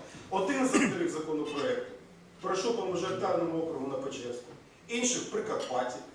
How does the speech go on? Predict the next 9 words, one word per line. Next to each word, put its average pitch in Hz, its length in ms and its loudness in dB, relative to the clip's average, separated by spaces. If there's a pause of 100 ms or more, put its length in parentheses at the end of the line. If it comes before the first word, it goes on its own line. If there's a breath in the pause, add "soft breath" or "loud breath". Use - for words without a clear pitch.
(180)
третій, 254 460 6 (1200)
да, 170 120 0
партія. - 580 -2 (260)
Одна, 233 580 0 (500)
друга. 202 380 -2 (240)
А 165 100 2
чому 247 420 2
одна - 300 2
партія 131 580 4